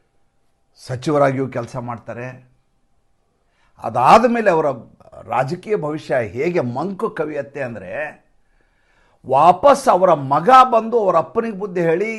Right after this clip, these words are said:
ಮತ್ತೆ ಎನ್ ಡಿ ಎ ಜೊತೆ ಇವರು ಸೇಕ್-, ಸೇರ್ಕೊಳ್ಬೇಕಾದಂಥ ಅನಿವಾರ್ಯತೆ ಒದಗಿ ಬರುತ್ತೆ. ಸಂಬಂಧವೇ ಇರಲಾರ್ದಂಥ ಪ್ರಸಂಗವನ್ನು ಉಲ್ಲೇಖಿಸಿ, ನರೇಂದ್ರ ಮೋದಿ ಅವರನ್ನು ವಿರೋಧಿಸ್ತಾ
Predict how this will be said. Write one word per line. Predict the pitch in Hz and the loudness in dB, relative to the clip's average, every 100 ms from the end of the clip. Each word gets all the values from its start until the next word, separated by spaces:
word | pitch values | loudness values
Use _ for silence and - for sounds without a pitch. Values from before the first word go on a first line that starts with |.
| 202 - | -12 -10
ಮತ್ತೆ | 175 185 220 185 | -8 -4 -2 -2
ಎನ್ | 156 160 | -4 -6
ಡಿ | 151 | -8
ಎ | 135 | -8
ಜೊತೆ | 135 175 | -12 -12
ಇವರು | 143 139 139 | -12 -14 -12
ಸೇಕ್-, | 151 156 135 127 127 | -10 -10 -10 -14 -12
ಸೇರ್ಕೊಳ್ಬೇಕಾದಂಥ | 139 - 143 127 127 120 110 113 156 139 _ 113 | -14 -10 -12 -10 -12 -12 -14 -14 -14 -14 _ -12
ಅನಿವಾರ್ಯತೆ | 131 160 156 143 139 117 170 - - _ _ _ - | -10 -8 -6 -6 -8 -10 -12 -12 -18 _ _ _ -12
ಒದಗಿ | 117 120 131 110 | -8 -6 -8 -10
ಬರುತ್ತೆ. | 101 - - - _ _ _ _ _ _ _ _ _ _ _ - | -14 -18 -20 -20 _ _ _ _ _ _ _ _ _ _ _ 0
ಸಂಬಂಧವೇ | 180 233 277 269 254 | 2 4 8 8 10
ಇರಲಾರ್ದಂಥ | 233 208 196 175 170 165 170 147 123 - 160 | 6 4 2 2 -2 -2 0 0 -2 -8 -14
ಪ್ರಸಂಗವನ್ನು | 151 226 165 131 - 135 131 127 113 - - | -8 -6 -6 -12 -14 -12 -10 -10 -12 -14 -14
ಉಲ್ಲೇಖಿಸಿ, | 151 151 - 117 - 214 247 - - _ _ _ _ _ _ _ | -4 -4 -4 -10 -8 -8 -8 -16 -20 _ _ _ _ _ _ _
ನರೇಂದ್ರ | 120 131 202 247 | -6 0 2 2
ಮೋದಿ | 226 226 196 208 | 0 0 0 2
ಅವರನ್ನು | 196 185 165 | 2 0 -2
ವಿರೋಧಿಸ್ತಾ | 139 135 110 101 - 175 | -6 -6 -8 -12 -6 -4